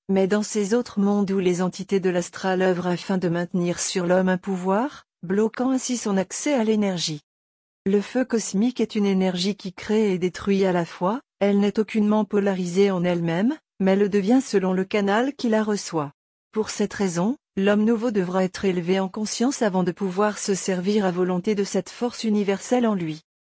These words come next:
La reconstruction de la vie et de la civilisation sur Terre, après la grande période trouble que connaîtra l'humanité,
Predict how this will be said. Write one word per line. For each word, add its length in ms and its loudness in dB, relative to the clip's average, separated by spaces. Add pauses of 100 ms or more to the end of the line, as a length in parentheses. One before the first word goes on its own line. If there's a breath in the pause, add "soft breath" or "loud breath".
(140)
La 160 4
reconstruction 800 0
de 80 4
la 160 2
vie 160 -2
et 80 2
de 100 0
la 140 0
civilisation 800 -2
sur 260 -4
Terre, 540 -2 (160)
après 320 -2
la 160 0
grande 280 -2
période 460 2
trouble 420 -4
que 100 -4
connaîtra 520 -2
l'humanité, 760 0